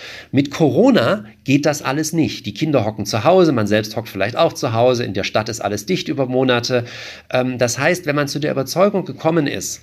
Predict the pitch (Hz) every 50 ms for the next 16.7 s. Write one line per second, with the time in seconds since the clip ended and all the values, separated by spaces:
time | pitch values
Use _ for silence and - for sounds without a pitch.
0 | _ _ - 123 123 131 131 131 127 120 - - - - - - - - 123 131
1 | - 147 139 - 131 143 156 156 - 156 160 156 156 147 123 - - 208 185 127
2 | 120 113 110 107 107 117 147 156 - 147 135 139 127 - - 147 156 139 113 92
3 | - 92 101 95 113 143 139 - 139 135 131 - - 143 107 - - - - -
4 | - - - - - - _ _ - 117 113 135 160 170 165 160 - - - 127
5 | 120 156 160 165 151 143 143 127 113 127 160 190 208 214 196 180 160 151 147 165
6 | 185 180 185 156 156 143 135 131 113 107 117 123 117 - 156 143 - 123 120 135
7 | 135 139 - - 139 113 127 123 127 127 - 139 123 90 78 - - - 101 107
8 | - - - 175 170 - 139 135 - 135 123 - 123 120 - - 151 143 131 113
9 | 107 110 98 - - 110 127 156 165 - - 175 175 175 175 175 160 165 180 180
10 | 180 - 180 180 185 - 135 131 120 135 139 - 139 123 123 113 101 107 107 110
11 | 107 117 110 104 104 95 101 92 87 - - 95 90 107 110 117 117 - - 104
12 | - - - 90 98 127 147 - - - - 113 - - - 104 107 107 - -
13 | 82 82 - 82 78 - 87 90 80 82 80 80 78 90 82 87 92 87 - -
14 | - 87 85 82 82 87 80 - - - 80 - 87 82 80 87 - 85 80 -
15 | 87 73 73 73 76 - 92 87 - 123 - 170 165 - 117 139 160 156 143 131
16 | 113 113 113 113 147 208 214 - - 156 185 180 -